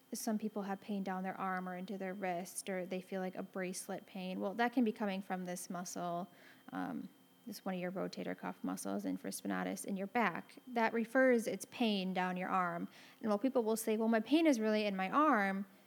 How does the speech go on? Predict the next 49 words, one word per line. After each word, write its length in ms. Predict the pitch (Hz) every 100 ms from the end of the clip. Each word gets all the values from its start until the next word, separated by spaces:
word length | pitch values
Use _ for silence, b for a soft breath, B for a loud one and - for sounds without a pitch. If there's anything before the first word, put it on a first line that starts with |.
| b _ - -
well, 200 | 220 240
let's 200 | 269 -
try 160 | 302
working 360 | 254 247 247 233
on 240 | 214 202
this 160 | 202 208
back 300 | 240 226 226
muscle, 380 | 196 196 - 202
and 320 | 202 208 220
they're 220 | 208 220
amazed 600 | 214 220 233 180 180 185 202
that, 300 | 190 185 -
"Oh 80 | 220
my 100 | 208
gosh, 240 | 190 196
you're 100 | 214
reproducing 500 | 202 196 190 196 202
my 120 | 185
symptoms 640 | 185 208 196 185 180 190 -
by 180 | 190
working 340 | 180 185 190 185
on 120 | 185
that 180 | 185 180
back 240 | 180 175
muscle." 420 | 180 175 190 180 - B B -
So 140 | 277
just 200 | 294 254
knowing 520 | 247 269 277 233 220
how 240 | 214 202 202
those 220 | 202 202
muscles 300 | 196 214 202
work 160 | 202
together, 400 | 196 190 190 190
how 160 | 190 196
it 40 |
refers 400 | 185 185 - 262
its 120 | 233 -
pain, 420 | 214 202 190 185
how 180 | 190 190
the 120 | 185
nerves 500 | 226 285 247 214 208
work, 380 | 202 196 185 -
and 140 | 208
what 180 | 196 -
they 160 | 202 202
control 520 | 190 190 196 180 175
is 160 | 196
really 200 | 208 190
helpful 580 | 185 190 202 214 190 208